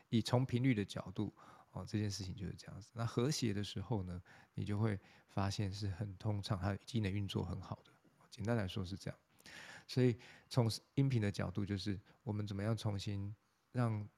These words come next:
这个整体，这个有机的整体呢，它每一个部分或是整体的合作、协作都可以很和谐的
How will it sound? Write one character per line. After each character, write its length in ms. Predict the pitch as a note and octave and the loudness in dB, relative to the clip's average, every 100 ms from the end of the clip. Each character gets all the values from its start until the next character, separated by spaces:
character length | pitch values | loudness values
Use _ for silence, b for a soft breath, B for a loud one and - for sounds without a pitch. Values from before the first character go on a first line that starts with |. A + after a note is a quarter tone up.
| _ _ _ _ - | _ _ _ _ -2
这 140 | C#3+ | 2
个 100 | A2 | 2
整 320 | - G#2 F#2+ | 2 0 0
体， 180 | A2 - - _ | -4 -8 -10 _
这 120 | - | 0
个 60 | B2+ | 4
有 180 | G2+ G2 | 4 2
机 200 | - B2 | 2 2
的 100 | G#2+ | 2
整 260 | - F#2+ | 0 -2
体 180 | G2+ G2+ | -2 -4
呢， 180 | F#2 E2+ b b b | -4 -6 b b b
它 140 | - B2+ | 2 4
每 200 | G#2+ F#2 | 4 2
一 40 | |
个 100 | G2 | 0
部 240 | G#2+ A#2+ G2+ | 0 2 2
分 180 | A2 | 0
或 120 | G2 A2 | -2 -2
是 120 | G#2 | -2
整 240 | - G#2 | -2 -2
体 140 | G2+ G#2+ | -2 -4
的 100 | F#2+ | -4
合 220 | G2 F#2 | -4 -4
作、 320 | - G2 - _ | -4 -4 -6 _
协 260 | - - F#2+ | -10 -2 -2
作 180 | - G#2 | 0 0
都 140 | G#2 | 0
可 160 | - G2+ | -2 -4
以 80 | F2 | -4
很 180 | G2 F2+ | -6 -8
和 260 | - F#2+ | -4 -4
谐 260 | F#2+ - | -2 -6
的 100 | F#2+ | -6